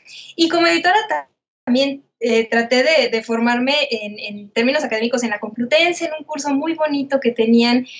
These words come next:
eh, auspiciado por la Fundación Carolina. Y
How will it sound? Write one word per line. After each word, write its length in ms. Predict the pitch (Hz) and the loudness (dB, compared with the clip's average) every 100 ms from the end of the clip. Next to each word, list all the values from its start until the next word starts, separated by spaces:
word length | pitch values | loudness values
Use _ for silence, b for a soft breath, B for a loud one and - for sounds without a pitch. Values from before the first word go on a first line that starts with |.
| B | B
eh, 420 | 226 220 220 220 240 | 2 4 4 2 2
auspiciado 720 | 226 233 240 247 254 254 254 | 0 -2 -6 -2 0 0 2
por 220 | 254 254 | 2 4
la 140 | 254 254 | 2 -2
Fundación 460 | 240 226 262 254 | -2 -2 -2 -4
Carolina. 580 | 277 269 277 285 277 349 B B B _ - | -2 -2 0 0 0 -2 B B B _ -4
Y 160 | 381 | 2